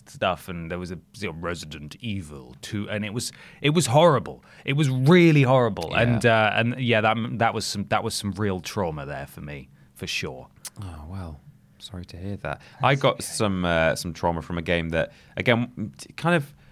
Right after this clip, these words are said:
Speaker 2: wasn't really a horror game. It was probably closer to a horror game than Final Fantasy seven was, but
Speaker 1: Okay.
Speaker 2: it was the, a very eerie thing. It's a really old game called Kingsfield, right?
Speaker 1: I've heard of Kingsfield.
Speaker 2: It was on,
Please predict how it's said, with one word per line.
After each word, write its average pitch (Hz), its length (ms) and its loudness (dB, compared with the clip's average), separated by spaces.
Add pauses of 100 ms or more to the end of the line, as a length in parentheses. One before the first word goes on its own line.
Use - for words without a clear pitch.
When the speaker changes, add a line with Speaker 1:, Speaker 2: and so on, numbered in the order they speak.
(180)
Speaker 2:
wasn't 156 300 -2
really 143 360 4
a 98 80 6
horror 87 260 4
game. 85 80 -2
It - 60 -2
was - 60 -4
probably 165 220 0
closer 170 340 2
to 139 140 0
a - 20 6
horror 123 200 6
game 110 240 0
than 92 140 -2
Final 90 240 2
Fantasy 85 360 -4
seven 78 320 -4
was, 69 300 -8
but 80 300 -2
Speaker 1:
Okay. 71 340 -14
Speaker 2:
it 85 100 -4
was 98 220 -2
the, - 160 -4
a 107 40 -2
very 110 340 2
eerie 95 280 2
thing. 80 400 -2 (460)
It's - 100 -16
a 104 40 -4
really 160 460 4
old 120 360 2
game 80 540 2 (260)
called 90 300 0
Kingsfield, 87 960 -4 (320)
right? 80 420 -6
Speaker 1:
I've - 80 -20
heard 90 180 -10
of 80 100 -16
Kingsfield. 73 440 -8
Speaker 2:
It - 20 -8
was 104 220 -2
on, 113 160 2